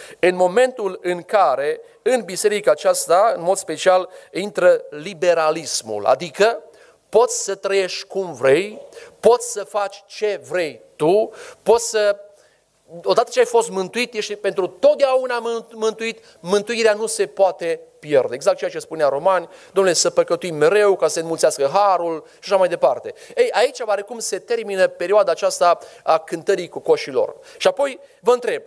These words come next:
a venit Domnul până undeva în jurul anului o mie opt sute?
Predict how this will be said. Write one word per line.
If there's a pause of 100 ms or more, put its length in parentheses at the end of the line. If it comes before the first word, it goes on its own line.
(120)
a
venit
Domnul
până
undeva
în
jurul
anului
o
mie
opt
sute?